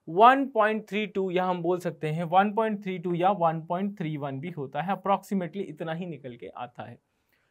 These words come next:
तो देखा जाए बेटा, तो इस सवाल के अंदर देखा जाए तो कितना, अगर मुझे रिएक्शंस पता है, यानी सिंपल सी रिएक्शन पूछी है, अगर मुझे सिंपल सी रिएक्शन पता है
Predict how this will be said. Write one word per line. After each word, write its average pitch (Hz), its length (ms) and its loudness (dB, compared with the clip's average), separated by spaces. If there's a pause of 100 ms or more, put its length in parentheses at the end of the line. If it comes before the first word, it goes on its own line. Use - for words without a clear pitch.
(100)
तो 240 100 0
देखा 233 380 6
जाए 262 180 6
बेटा, 170 380 4 (280)
तो - 200 -10
इस 320 240 4
सवाल 208 340 10
के 185 120 0
अंदर 151 280 0
देखा 151 320 0
जाए 190 200 4
तो 214 100 -4
कितना, 202 600 0 (460)
अगर 247 260 10
मुझे 254 260 2
रिएक्शंस 208 560 2
पता 170 320 2
है, 135 200 -10 (140)
यानी 156 240 -8
सिंपल 170 480 -2
सी 202 160 -4
रिएक्शन 180 400 -2
पूछी 180 300 -8
है, 175 220 -8 (340)
अगर 202 260 6
मुझे 247 280 0
सिंपल 226 440 0
सी 233 160 -4
रिएक्शन 208 340 -2
पता 190 320 0
है 165 260 -4